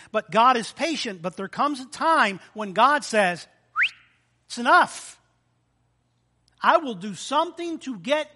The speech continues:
your attention." Someone said there's an easy way and a hard way. An easy way for us is to be humble before God. A hard way is for God to humble us.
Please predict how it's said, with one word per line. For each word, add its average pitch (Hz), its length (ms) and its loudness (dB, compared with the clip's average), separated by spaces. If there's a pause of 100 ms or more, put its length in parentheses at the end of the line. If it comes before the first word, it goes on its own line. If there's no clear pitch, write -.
your 262 460 -2 (160)
attention." 185 520 -12 (2750)
Someone 294 300 -4
said 247 220 -2
there's 202 200 -6
an 214 120 -10
easy 277 360 -6
way 277 240 -2
and 220 120 -2
a 196 60 -6
hard 196 440 0
way. 123 320 -16 (880)
An 233 180 -4
easy 294 360 -4
way 214 320 0
for 220 320 -4
us 233 360 4
is 175 140 -14
to 196 80 -14
be 190 120 -10
humble 220 340 -4
before 185 360 -10
God. 165 400 2 (720)
A 190 100 -2
hard 226 340 2
way 170 160 -4
is 165 140 -8
for 175 160 -14
God 175 400 2
to 160 120 -14
humble 151 400 -10
us. - 440 -20